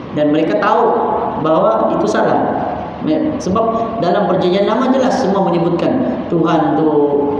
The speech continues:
ah, satu, Esa, kan? Jadi tiba-tiba pergi,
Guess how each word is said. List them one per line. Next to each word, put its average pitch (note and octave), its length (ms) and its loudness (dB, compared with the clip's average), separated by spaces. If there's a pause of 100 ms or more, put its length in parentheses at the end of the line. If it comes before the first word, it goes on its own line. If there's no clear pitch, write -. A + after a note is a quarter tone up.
(160)
ah, - 80 -4
satu, D3 720 0
Esa, D3+ 400 0 (960)
kan? - 400 -2 (1080)
Jadi E3+ 280 0
tiba-tiba A3 520 2
pergi, A#3 280 2